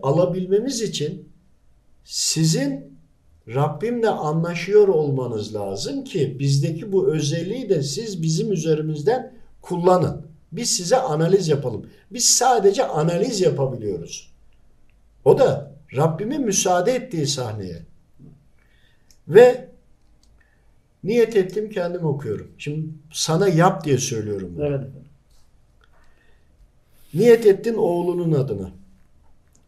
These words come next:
Speaker 1: Oğlunun adına niyet ettiğinde bir, senden gelen ve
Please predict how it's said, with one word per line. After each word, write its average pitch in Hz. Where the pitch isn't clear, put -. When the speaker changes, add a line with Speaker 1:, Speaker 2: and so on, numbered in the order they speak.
Speaker 1:
Oğlunun 202
adına 180
niyet 185
ettiğinde 156
bir, 165
senden 165
gelen 147
ve 180